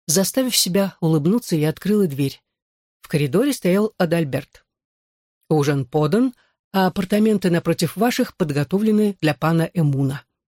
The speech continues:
Эмун встал с дивана и подошёл к двери. "Спасибо, вы очень любезны". Адальберт кивнул и ушёл. "Проголодались?" —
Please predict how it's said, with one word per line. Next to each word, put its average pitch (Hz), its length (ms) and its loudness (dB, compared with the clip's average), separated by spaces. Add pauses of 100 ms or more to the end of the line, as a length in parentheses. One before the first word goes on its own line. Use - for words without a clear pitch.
(760)
Эмун 180 260 2
встал 160 300 0
с 143 60 -6
дивана 190 340 0
и 185 60 2
подошёл 160 420 0
к 151 80 -6
двери. 143 400 -4 (540)
"Спасибо, 202 540 0
вы 190 120 2
очень 175 260 2
любезны". 156 540 0 (760)
Адальберт 165 560 0
кивнул 190 500 0 (120)
и 208 60 0
ушёл. 165 380 -6 (1000)
"Проголодались?" — 175 840 0